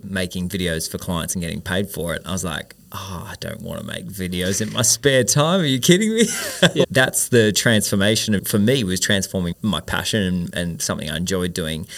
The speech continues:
Speaker 2: Yep.
Speaker 1: into something that was gonna sustain me
Speaker 2: Mm-hmm.
Speaker 1: financially and I could
Speaker 2: Yep.
Speaker 1: share with the world. But I lost the desire to do that outside of work.
Speaker 2: Sure.
Speaker 1: It, was
Speaker 2: Yep.
Speaker 1: that something you experienced? It, it sounds like you've got, almost come full circle.
Speaker 2: I have come full circle, 'cause it's been so long since I've touched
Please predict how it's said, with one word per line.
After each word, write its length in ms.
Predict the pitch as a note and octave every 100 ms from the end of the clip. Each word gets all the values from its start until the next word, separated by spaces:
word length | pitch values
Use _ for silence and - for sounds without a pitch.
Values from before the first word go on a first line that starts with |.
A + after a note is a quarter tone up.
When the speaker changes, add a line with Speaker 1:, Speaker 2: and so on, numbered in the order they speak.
| -
Speaker 2:
Yep. 140 | - G#2+
Speaker 1:
into 180 | G2 F#2
something 420 | G2 F2 F#2 F2+
that 220 | D#2+ -
was 360 | A2 G2 F2 E2
gonna 280 | - F2 D#2
sustain 520 | - - - D#2+ E2+
me 260 | E2+ D2 -
Speaker 2:
Mm-hmm. 140 | - B2
Speaker 1:
financially 640 | G2+ E2 F#2+ - D#2 C#2
and 100 | D2+
I 80 | C#2
could 300 | - F2 E2+
Speaker 2:
Yep. 220 | F2 -
Speaker 1:
share 240 | - F#2+ D#2+
with 100 | -
the 80 | E2+
world. 440 | F#2 F2+ C2+ -
But 140 | - F#2+
I 100 | F#2+
lost 580 | G2 A#2 A2 - - G2
the 120 | G2
desire 480 | F#2+ F2+ F2+ F2 E2+
to 120 | F2
do 200 | F2 E2+
that 260 | E2 - - -
outside 560 | F2+ - - D#2+ C#2
of 240 | C2 A#1+ - - _ _
work. 520 | F2+ E2+ F2 - - -
Speaker 2:
Sure. 360 | - B2 A2 G#2
Speaker 1:
It, 260 | A#2 A#2 A#2
was 180 | C3 B2+
Speaker 2:
Yep. 60 |
Speaker 1:
that 160 | E3 D#3+
something 220 | F#3 D#3+
you 100 | D3+
experienced? 640 | C#3 - C#3 D3+ F#3+ G3
It, 220 | B2 B2 C#3+
it 120 | C3
sounds 340 | - D#3 G#3
like 160 | A#2+ A2
you've 140 | F#2
got, 220 | G#2+ G#2 -
almost 380 | A#2 A#2 F#2+
come 200 | - E2+
full 220 | E2 G2+ F2+
circle. 380 | - F#2+ A2 C#3+
Speaker 2:
I 20 |
have 240 | D#3 E3+
come 140 | E3+ D3+
full 160 | C#3 B2
circle, 320 | A#2 G2+ G#2+
'cause 180 | A#2 A#2
it's 100 | A#2+
been 180 | C3+ B2+
so 220 | - D#3
long 260 | D3+ C#3+
since 240 | C3 A#2+ A#2
I've 200 | A2+ A2+
touched 560 | - - - - -